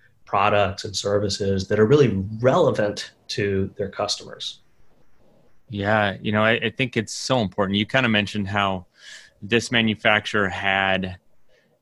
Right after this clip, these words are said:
Speaker 2: uh, this e-commerce platform, this, this, uh, this whiz-bang platform that they loved, right? Maybe I T or operations saying, "Check this out. This is what we're measured on."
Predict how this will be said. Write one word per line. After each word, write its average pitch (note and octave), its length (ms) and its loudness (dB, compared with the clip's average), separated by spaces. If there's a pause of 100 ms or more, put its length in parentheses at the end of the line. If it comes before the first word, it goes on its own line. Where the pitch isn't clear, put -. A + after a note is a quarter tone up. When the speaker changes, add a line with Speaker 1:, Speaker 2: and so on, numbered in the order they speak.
Speaker 2:
uh, F#2 300 0
this F#2+ 260 -8
e-commerce A2+ 460 0
platform, G2 640 0
this, G2+ 240 -4
this, F#2+ 380 -6
uh, F#2+ 500 2 (180)
this G2 180 -6
whiz-bang G#2 1000 2
platform G2+ 640 0
that F#2+ 260 0 (340)
they A2 240 2
loved, G#2+ 420 4
right? G#2+ 280 0 (200)
Maybe A#2 320 2
I A2 200 2
T A2 520 4
or G#2 100 4
operations G#2 640 0
saying, G2+ 360 -2
"Check - 300 -2
this B2+ 240 0
out. A#2 280 4
This A#2 120 -2
is A#2 80 -6
what A#2+ 100 4
we're A2 140 4
measured G#2 320 0
on." G2 240 2